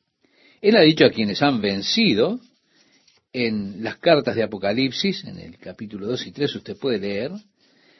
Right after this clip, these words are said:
que gobernarán y reinarán con él sobre las naciones, y nosotros reinaremos con él como reyes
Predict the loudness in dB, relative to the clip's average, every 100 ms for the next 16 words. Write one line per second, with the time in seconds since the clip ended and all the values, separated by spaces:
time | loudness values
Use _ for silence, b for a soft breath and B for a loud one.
0 | _ 2 4 8 8 8 6 4 4 4
1 | 2 4 6 6 4 4 2 -6 -12 2
2 | 4 6 6 4 2 b b b -8 2
3 | 4 4 0 -2 -4 4 6 4 0 -12
4 | -18 _ _ _ _ _ _ _ 0 2
5 | 4 2 2 0 2 0 0 2 4 2
6 | 0 -4 -2 -2 0 2 2 6 6 6
7 | 2 0